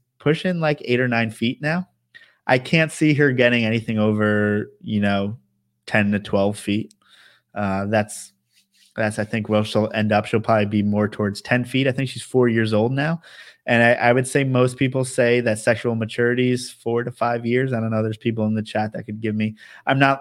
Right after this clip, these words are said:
I'm not really looking to breed her, so I haven't thought much about, you know, when sexual maturity is and stuff like that. But I think she's, uh,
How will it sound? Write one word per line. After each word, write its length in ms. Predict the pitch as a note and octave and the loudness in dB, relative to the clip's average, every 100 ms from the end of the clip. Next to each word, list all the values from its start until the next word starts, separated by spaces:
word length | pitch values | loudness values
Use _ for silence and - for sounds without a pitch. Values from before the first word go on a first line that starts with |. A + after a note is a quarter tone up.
| C#3+ | 0
I'm 80 | |
not 160 | C#3+ C#3 | 0 0
really 320 | C3 C3 C3 | 0 2 2
looking 280 | B2+ B2+ B2 | 2 2 0
to 40 | |
breed 320 | G#2+ A2 A#2 A#2+ | -2 0 2 2
her, 160 | B2+ | 0
so 180 | C#3 A2 | 0 0
I 60 | G#2+ | 2
haven't 260 | G#2+ G#2+ | 2 -2
thought 300 | - G#2 - | 0 0 0
much 220 | A2 A2 | -4 -2
about, 400 | A#2+ A2 G#2+ A2 - | -2 4 4 2 -4
you 100 | G#2+ | -4
know, 120 | G#2 | -4
when 240 | G#2 G#2 | -2 -4
sexual 360 | G#2+ A#2 G#2+ A2 | 0 -2 -2 -6
maturity 580 | A2 - C3 B2 B2 B2 | -6 0 2 4 4 4
is 120 | B2 | 2
and 140 | A#2+ | -4
stuff 240 | A#2 B2+ A#2+ | 0 0 0
like 180 | B2+ | -2
that. 180 | B2+ B2 | 2 0
But 120 | A#2+ | 2
I 100 | A2 | 0
think 240 | A2 B2+ A#2 | 0 -6 -6
she's, 240 | B2 A2+ | -6 -4
uh, 160 | A2+ | -2